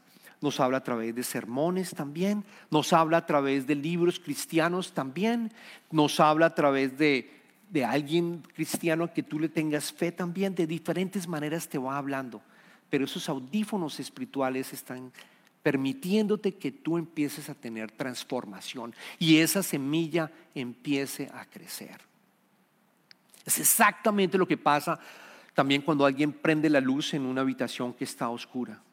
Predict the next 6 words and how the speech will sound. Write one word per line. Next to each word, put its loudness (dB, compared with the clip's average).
Jesucristo -2
es 0
la 4
luz -2
del -10
mundo. -12